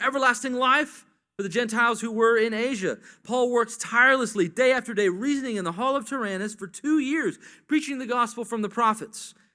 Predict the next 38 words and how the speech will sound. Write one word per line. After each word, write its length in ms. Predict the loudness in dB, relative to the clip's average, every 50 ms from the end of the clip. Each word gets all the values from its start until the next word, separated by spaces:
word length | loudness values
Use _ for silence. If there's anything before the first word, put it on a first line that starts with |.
| _ _ -6
The 80 | -4
word 340 | -2 2 4 4 4 4 2
increased 500 | 0 -2 -4 -4 -2 0 0 0 -2 -4
among 260 | -6 -4 -4 -4 -4
them, 100 | -4 -6
and 80 | -6 -6
all 240 | -6 -4 -2 -2 -2
the 80 | -2
residents 320 | 0 0 -2 -2 -4 -6 -6
of 80 | -2
Asia 260 | -2 -2 -2 -2 -4 -6
heard 300 | -6 -6 -6 -6 -6 -6
the 80 | -6 -6
word 160 | -4 -4 -4
of 140 | -4 -4 -6
God, 420 | -6 -6 -4 -4 -6 -6 -8 -10 _ _ _ _ _ _ -12
and 80 | -6
the 60 | -4 -2
message 280 | -2 -2 -2 -4 -6
was 140 | -6 -6 -6
so 260 | -4 -2 -2 -2 -2
far-reaching, 880 | -4 -4 -2 -2 -2 -2 -2 -2 -2 -2 -2 -4 -4 -8 -8 -8 -10 -12 -16 _ _ _ _ _ _ _ _ _ _ _ -8
accompanied 560 | -8 -8 -4 -2 -2 -2 -2 -2 -4 -4 -4
by 160 | -2 -4 -4
miracles 640 | -2 -2 -2 0 2 2 2 2 2 0 -2 -2 -2
by 180 | -2 -2 -2
the 100 | -2 -2
hand 240 | -2 -4 -4 -4 -4
of 140 | -6 -8 -8
Paul 300 | -6 -6 -4 -4 -4 -4
through 340 | -8 -10 -10 -8 -8 -6 -6
God, 420 | -6 -4 -4 -4 -4 -4 -6 -8 -12 _ _ _ _ _ _ _ _ _ _ _ _ _ _ _ _ _ _ -8
that 240 | -6 -4 -4 -6 -8 _ _ _ _ _ _ _ _ _ _ _ _ _ -8
even 300 | -6 -4 -4 -2 -2 0
the, 300 | 0 2 2 2 0 -2 -8 _ -12
um, 440 | -10 -8 -6 -6 -6 -6 -8 -10 -14 _ -20 -20 -12
the, 240 | -6 -6 -6 -4 -4
the 280 | -4 -4 -4 -4 -6